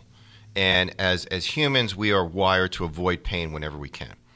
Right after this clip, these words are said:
Too often, though, the decisions that we make are based on emotion, not logic. So in a situation where a portfolio is going down, logic would say, "It'll come back."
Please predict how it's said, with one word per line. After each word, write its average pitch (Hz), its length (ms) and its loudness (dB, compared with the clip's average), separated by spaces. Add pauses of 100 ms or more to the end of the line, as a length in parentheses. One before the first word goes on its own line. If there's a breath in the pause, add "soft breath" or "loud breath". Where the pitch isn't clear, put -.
(600 loud breath)
Too 196 240 0
often, 139 420 2
though, 85 320 0
the 76 120 -12
decisions 123 520 -6
that 95 120 -2
we 85 120 -8
make 82 360 -6 (100)
are 82 80 -6
based 85 400 -6
on 82 100 -8
emotion, 73 640 -10
not 71 320 -14
logic. - 380 -16 (640 soft breath)
So 90 260 0
in 85 60 -4
a 90 40 -4
situation 117 680 -2
where 92 100 -2
a - 20 -4
portfolio 98 680 -6
is 82 120 -10
going 80 400 -10
down, 87 400 -2 (220 loud breath)
logic 131 440 0
would 98 120 -8
say, 95 420 2 (220)
"It'll 92 120 -6
come 87 280 -8
back." 87 340 -6